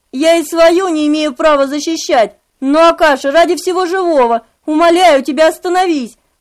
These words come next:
прекрати это поголовное убийство. И ты говоришь мне об убийстве? Расскажи мне о ценности человеческой жизни, Листат. Разве она не бесконечна?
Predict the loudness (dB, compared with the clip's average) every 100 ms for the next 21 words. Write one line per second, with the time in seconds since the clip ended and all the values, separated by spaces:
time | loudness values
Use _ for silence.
0 | -6 -4 0 0 0 -2 -2 -2 -4 -2
1 | 2 2 2 0 -2 -4 -4 -6 -6 -8
2 | -6 -6 -8 _ _ _ _ _ _ _
3 | _ -6 -4 -2 2 2 0 -4 -2 0
4 | 0 -2 -2 -4 -6 -14 -14 _ _ _
5 | -6 -6 -2 -2 -2 -4 -2 -4 -4 -6
6 | -6 -8 -8 -4 -2 -2 -6 -8 -6 -8
7 | -6 -6 -4 -6 -6 -8 -4 -2 -2 -6
8 | _ _ -6 0 0 0 0 0 0 -2
9 | -6 -2 -2 -2 -4 -8 -14